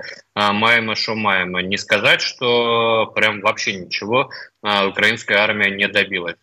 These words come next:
Нет, э, они п-, п-, продавили немножечко у нас на Ореховском направлении в ра-, в районе Работина. Работина, кстати, полностью они, э, так и не заняли. На южной окраине ещё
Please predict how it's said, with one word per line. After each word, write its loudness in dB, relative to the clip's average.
Нет, 0
э, 2
они -2
п-, 0
п-, -8
продавили 0
немножечко -4
у -4
нас 0
на 2
Ореховском -2
направлении 0
в -2
ра-, 2
в 0
районе 2
Работина. -2
Работина, -2
кстати, -4
полностью 0
они, 0
э, -4
так 0
и -2
не 0
заняли. 0
На -2
южной 0
окраине 0
ещё 0